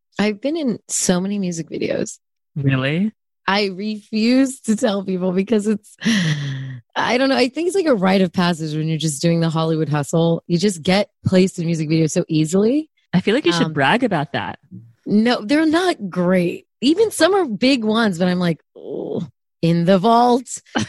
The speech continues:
Speaker 1: I just
Speaker 2: <laughs>
Speaker 1: don't want to, I don't want, but I remember going through it the other day was someone was like, "Show me stuff you've been in." I'm like,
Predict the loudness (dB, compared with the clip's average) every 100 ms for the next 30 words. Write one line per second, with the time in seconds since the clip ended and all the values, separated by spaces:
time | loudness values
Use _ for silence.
0 | 0 2 2 0 0 0 0 0 2 2
1 | 2 -4 -16 -18 -20 -12 -4 -4 -2 -4
2 | -2 2 2 2 0 0 -2 -2 0 0
3 | 0 0 2 2 2 0 0 0 0 -2
4 | -8 -6 -2 0 0 -2 -2 0 2 2
5 | 2 -2 -2 0 0 0 -2